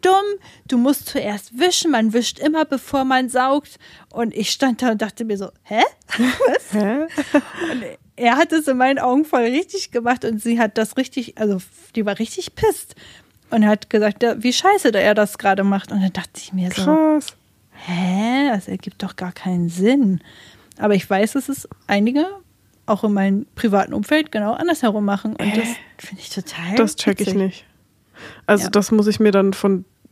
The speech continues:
Speaker 2: der Person nochmal erklären lassen, die da fest von überzeugt ist, dass es andersrum
Speaker 1: Ja.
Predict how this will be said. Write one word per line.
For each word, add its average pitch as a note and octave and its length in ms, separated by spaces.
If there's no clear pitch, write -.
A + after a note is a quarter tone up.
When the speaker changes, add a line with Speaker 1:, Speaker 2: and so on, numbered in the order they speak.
Speaker 2:
der F#3+ 240
Person F#3+ 360
nochmal F#3 260
erklären E3 420
lassen, F3 260
die F#3 100
da F3+ 360
fest - 280
von G3 140
überzeugt F#3+ 560
ist, F#3+ 240
dass - 180
es - 100
andersrum G3 420
Speaker 1:
Ja. G3 160